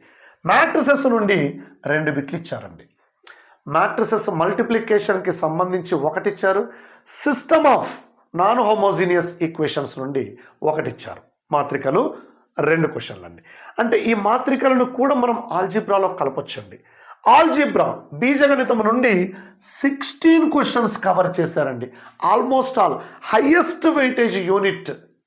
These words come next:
for ఏపీడీఎస్సీ school assistant maths algebra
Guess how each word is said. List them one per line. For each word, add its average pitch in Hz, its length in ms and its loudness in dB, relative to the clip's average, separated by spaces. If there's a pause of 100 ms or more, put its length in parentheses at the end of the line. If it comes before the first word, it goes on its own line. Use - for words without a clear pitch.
(460)
for 185 200 2
ఏపీడీఎస్సీ 220 720 0
school 196 220 -2
assistant 175 280 -4 (120)
maths 156 340 -4 (1000)
algebra 131 400 -4